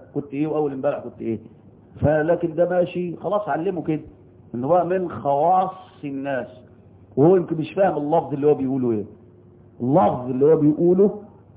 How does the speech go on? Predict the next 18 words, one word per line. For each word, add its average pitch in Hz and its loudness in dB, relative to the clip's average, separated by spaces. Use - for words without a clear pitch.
مش 139 -12
فاهمه 180 2
ايه. 170 0
ف-، 156 0
وعشان 165 0
كده 240 -2
زي 214 -2
ما 196 -4
قلت 180 -4
لك، 233 0
ابص 220 -2
الاقي 214 0
واحد، 226 0
اقعد 196 -2
مع 165 -2
واحد 202 2
يقول 185 2
لي: 170 0